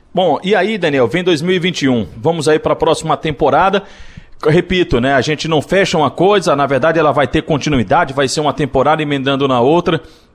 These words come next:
A gente não vai fechar um, um livro pra começar no outro, não. Apenas os capítulos vão se seguindo até a gente terminar o Campeonato Brasileiro. Ano passado,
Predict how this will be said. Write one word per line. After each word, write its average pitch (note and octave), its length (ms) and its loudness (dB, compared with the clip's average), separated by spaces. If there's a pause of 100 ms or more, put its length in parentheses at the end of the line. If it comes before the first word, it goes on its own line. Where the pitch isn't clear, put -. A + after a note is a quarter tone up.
(440)
A B2+ 100 2
gente C#3 260 -2
não D3 140 2
vai D3+ 140 2
fechar D3 320 0
um, C#3 360 0
um C3 60 2
livro D3+ 300 2
pra C#3+ 180 0
começar D3+ 400 0
no C#3+ 120 0
outro, C#3 300 0
não. D3 200 2
Apenas D3+ 360 -2
os C3 200 -8
capítulos D#3+ 680 -2 (300)
vão D#3+ 180 0
se D3+ 160 0
seguindo D3+ 340 -2
até D3+ 200 0
a C#3+ 80 2
gente C#3 280 -4
terminar C#3+ 760 -2
o C3 80 0
Campeonato D3 500 -2
Brasileiro. C3+ 560 2 (400)
Ano G3+ 180 0
passado, F3 720 0